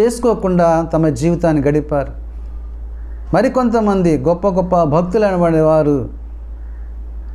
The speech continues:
దా-, దావీదు లాంటి వారు, అబ్రహాము లాంటి వారు, ఏసేబు లాంటి వారు,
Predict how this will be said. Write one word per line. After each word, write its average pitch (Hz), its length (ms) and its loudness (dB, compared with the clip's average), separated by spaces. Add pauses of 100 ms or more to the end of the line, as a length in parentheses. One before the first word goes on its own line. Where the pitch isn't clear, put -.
దా-, 143 320 2 (640)
దావీదు 214 460 4
లాంటి 180 300 2
వారు, 147 460 2
అబ్రహాము 165 480 2
లాంటి 165 260 2
వారు, 147 480 0 (180)
ఏసేబు 233 440 2
లాంటి 170 280 2
వారు, 151 500 0